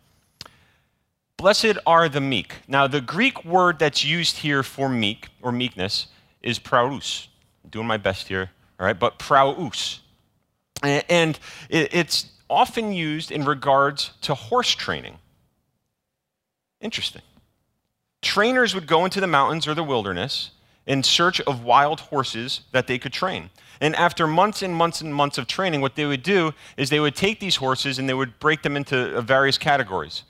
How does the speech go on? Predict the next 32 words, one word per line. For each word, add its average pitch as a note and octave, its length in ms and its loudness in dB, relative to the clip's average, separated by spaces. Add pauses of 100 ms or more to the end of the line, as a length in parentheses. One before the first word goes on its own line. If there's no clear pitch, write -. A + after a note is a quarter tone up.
(240)
Some F3+ 260 2
horses, G3 640 0 (280)
send D3 300 0
them E3+ 80 0
back D#3 200 4
to - 80 -14
the C3+ 60 -4
wild. F2 340 2
No B2+ 140 0
good. A2 320 -4
Can't C3+ 200 -2
use G2+ 180 -8
you. C#2+ 80 -18 (500)
Other E3+ 240 4
horses F3+ 460 0
were C3+ 100 0
a C3 60 2
little D3 220 0
broken D3+ 360 0
down, D3+ 280 4
so D3 120 -4
they C#3+ 140 0
put C#3 220 -6
them C#3+ 200 0
to C3 200 -6
work A#2+ 340 2
and B2 120 -4
used B2+ 180 -6
them C3 80 -4
for A#2 140 -6
carrying A2+ 420 0
loads. C3 440 -2